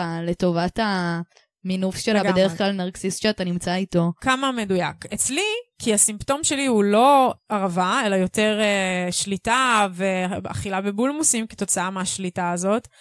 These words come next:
Speaker 1: כן,
Speaker 2: אז
Speaker 1: זה לא
Speaker 2: הי-
Speaker 1: משנה, אי אכילה רגשית ואכילה רגשית זה שתי
Speaker 2: כן,
Speaker 1: צדדים
Speaker 2: שתי
Speaker 1: של
Speaker 2: צדדים
Speaker 1: אותו
Speaker 2: של
Speaker 1: מ-,
Speaker 2: אותו דבר.
Speaker 1: אותו מטבע.
Speaker 2: לגמרי. שזה משהו שהרבה אנשים לא,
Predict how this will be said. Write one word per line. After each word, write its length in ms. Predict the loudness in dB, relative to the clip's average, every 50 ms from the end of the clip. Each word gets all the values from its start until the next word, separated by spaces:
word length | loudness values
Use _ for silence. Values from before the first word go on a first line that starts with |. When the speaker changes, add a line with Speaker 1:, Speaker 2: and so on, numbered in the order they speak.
| -20 -20 -16 _
Speaker 1:
כן, 120 | 2 2 4
Speaker 2:
אז 100 | 4 4
Speaker 1:
זה 80 | 4
לא 60 | 4 4
Speaker 2:
הי- 40 |
Speaker 1:
משנה, 140 | 4 4 2
אי 180 | 2 2 2 2
אכילה 260 | 2 2 2 2 2
רגשית 280 | 2 2 0 -2 -2 0
ואכילה 340 | 0 -2 0 2 2 2 2
רגשית 360 | 2 0 0 0 -2 -2 -2
זה 120 | -2 -2 -2
שתי 200 | 0 0 0 2
Speaker 2:
כן, 120 | 2 2 2
Speaker 1:
צדדים 180 | 4 2 2 2
Speaker 2:
שתי 80 | 2
Speaker 1:
של 160 | 4 4 4
Speaker 2:
צדדים 200 | 4 4 4 2
Speaker 1:
אותו 100 | 2 2
Speaker 2:
של 60 | 2 2
Speaker 1:
מ-, 40 |
Speaker 2:
אותו 180 | 2 2 2 0
דבר. 180 | 0 0 0 2
Speaker 1:
אותו 160 | 2 2 2
מטבע. 360 | 2 0 -2 -2 -2 0 0
Speaker 2:
לגמרי. 480 | 0 0 0 0 0 -2 -4 -6 -10 -10 -12 -12
שזה 280 | -8 -6 -4 -4 -2 -2
משהו 200 | -2 -2 0 0
שהרבה 300 | 0 2 2 2 2 2
אנשים 200 | 0 -2 0 0
לא, 120 | -2 -2